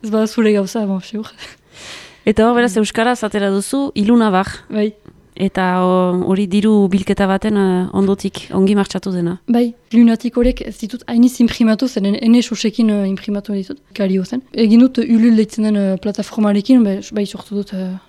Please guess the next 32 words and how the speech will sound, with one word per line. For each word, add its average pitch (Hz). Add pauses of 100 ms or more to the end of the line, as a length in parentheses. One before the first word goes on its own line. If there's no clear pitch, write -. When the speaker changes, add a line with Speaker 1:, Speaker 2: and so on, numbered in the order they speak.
(160)
Speaker 2:
Crowdfunding 165
Speaker 1:
Bai. 208
Speaker 2:
famatu 170
bat. 165
Speaker 1:
Crowdfunding 190
bat, 180
bai. 214 (260)
Bai, 214
eta 214
biziki 202
untxa 214
martxatu 202
da, 254 (100)
beraz 208
hor 226
ateratu 214
dut 240
lehen 220
aldikotz 214
euskaraz, 196
Ilunabar, 208 (160)
eta 220
frantsesez 214
ere 190
bai, 208
bi 190
hizkuntzetan. 208 (1000)
Eta 196
bai, 185
sobera 214
konten 214
iz. -